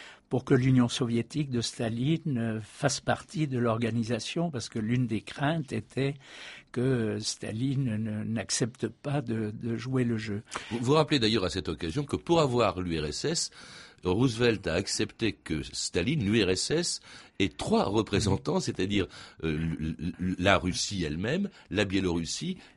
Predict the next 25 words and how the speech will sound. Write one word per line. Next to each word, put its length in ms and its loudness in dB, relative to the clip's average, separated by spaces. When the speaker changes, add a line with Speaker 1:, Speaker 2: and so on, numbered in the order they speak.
Speaker 2:
et, 320 4
euh, 320 0
et 100 2
l'Ukraine. 480 0
Speaker 1:
Et 60 -2
l'Ukraine. 460 -4
Et 60 -4
Speaker 2:
Ouais. 40 0
Speaker 1:
Staline 500 4
en 80 6
voulait 220 2
même 200 0
davantage. 800 0
Il 80 -6
voulait 220 -2
que 60 -10
toutes 200 -12
les 120 4
républiques, 760 0
euh, 120 -2
fédérées 760 0
de, 260 -2
de 140 -2
Speaker 2:
Mm. 40 -2
Speaker 1:
l'urss 440 -2